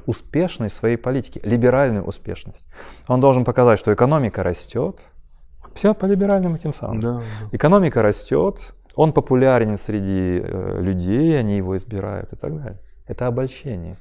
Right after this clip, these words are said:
Speaker 2: Спасибо, это был второй политический этюд, не последний. Ждём критики.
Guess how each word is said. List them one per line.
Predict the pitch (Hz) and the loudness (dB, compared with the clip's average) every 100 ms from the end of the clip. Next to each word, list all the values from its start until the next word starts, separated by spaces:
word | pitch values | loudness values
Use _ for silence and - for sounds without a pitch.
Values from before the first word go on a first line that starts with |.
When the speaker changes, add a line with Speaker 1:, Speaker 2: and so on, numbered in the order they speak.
| - | -2
Speaker 2:
Спасибо, | 117 - 135 | 0 2 4
это | 104 104 | 4 4
был | 117 107 | 2 2
второй | - 110 104 104 95 - - - - - - - - - | 0 2 4 4 0 -8 -20 -20 -20 -20 -20 -20 -20 -12
политический | - 98 92 90 - 98 | -4 -2 -2 -4 -4 -4
этюд, | 95 147 - - - - - - - - - | -4 -4 -8 -16 -20 -20 -18 -18 -18 -10 0
не | 101 | 0
последний. | 101 98 104 98 101 107 - - - - - - - - - - - | 0 -2 -4 -4 -6 -10 -18 -20 -20 -20 -20 -20 -20 -20 -20 -14 -10
Ждём | 87 117 | -2 -2
критики. | 123 98 - - | 0 -2 -2 -6